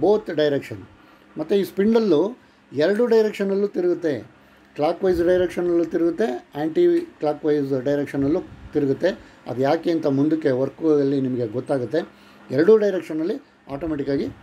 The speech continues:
ತಿರುಗುತ್ತೆ. Angular hole can be drilled on machines having tilting tables. ಮತ್ತು ಇಲ್ಲೂ ಕೂಡ angular ಹೋಲ್ಗಳನ್ನ ಹಾಕ್ಬೋದು.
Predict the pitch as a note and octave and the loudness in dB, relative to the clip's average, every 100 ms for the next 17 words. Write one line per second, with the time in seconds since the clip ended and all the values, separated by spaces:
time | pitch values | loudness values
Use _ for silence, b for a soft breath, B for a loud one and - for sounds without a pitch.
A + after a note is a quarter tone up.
0 | - D#3 C3 A#2+ - - - _ - - | 0 2 2 -4 -12 -20 -20 _ -20 -20
1 | - - - - - - - - B B | -20 -20 -20 -20 -20 -20 -20 -20 B B
2 | B B B - - D#3+ A#3 B3 A#3 G3 | B B B -10 0 2 4 4 4 4
3 | A3 A3 G#3 F#3+ F#3 A3 A3+ C3+ F3 F#3+ | 2 0 -2 -2 -2 -2 -4 -2 0 -2
4 | - F3 E3 D3+ D#3 F#3 F#3+ G3 - - | -4 -8 -4 -2 -2 -2 -4 -6 -10 -20
5 | - C#3+ E3 E3 E3 - D#3+ D#3 E3 G3+ | -4 0 2 0 -4 -2 0 2 0 -2
6 | - - D3+ C#3+ A#2+ G2+ - - - C#3+ | -10 -4 0 0 -2 -6 -16 -20 -14 -4
7 | D#3+ E3 G3+ G3 F#3+ A3+ A3+ B B B | -2 0 0 0 0 0 -4 B B B
8 | _ A3 A3+ G3 G3 E3 E3+ E3+ E3 D#3 | _ -6 0 2 4 4 2 2 0 0
9 | D#3+ D#3+ E3 D#3 | -4 -4 -4 -2